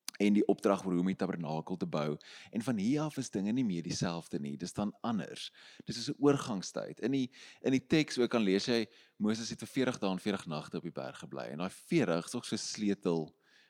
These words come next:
ehm, of nie 'n sleutel nie, 'n, weet, 'n, 'n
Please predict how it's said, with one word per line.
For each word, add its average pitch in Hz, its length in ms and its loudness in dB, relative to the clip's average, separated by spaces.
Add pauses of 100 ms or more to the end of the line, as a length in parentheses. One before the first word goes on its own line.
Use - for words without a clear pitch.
(120)
ehm, 82 460 -4 (840)
of 101 120 -2
nie 110 80 2
'n 98 40 2
sleutel 98 280 2
nie, 90 180 4
'n, 90 160 2 (300)
weet, 90 220 0
'n, 120 220 -2
'n - 60 -2